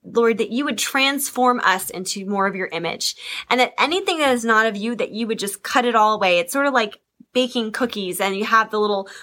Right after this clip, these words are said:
cookie cutter, and Lord, that you're the image. I, I just imagine that,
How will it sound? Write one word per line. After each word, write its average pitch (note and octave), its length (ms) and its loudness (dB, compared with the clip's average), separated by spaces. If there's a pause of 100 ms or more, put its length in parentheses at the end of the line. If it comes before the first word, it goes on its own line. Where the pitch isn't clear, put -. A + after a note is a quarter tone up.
(160)
cookie C4 260 0
cutter, F3+ 380 0
and F3+ 200 -4
Lord, A3 220 2
that G#3 260 -2
you're D4+ 200 0
the - 180 0
image. A3 400 0 (260)
I, A3 220 4
I A3 80 2
just B3 180 -2
imagine A3+ 460 4
that, G3 160 -2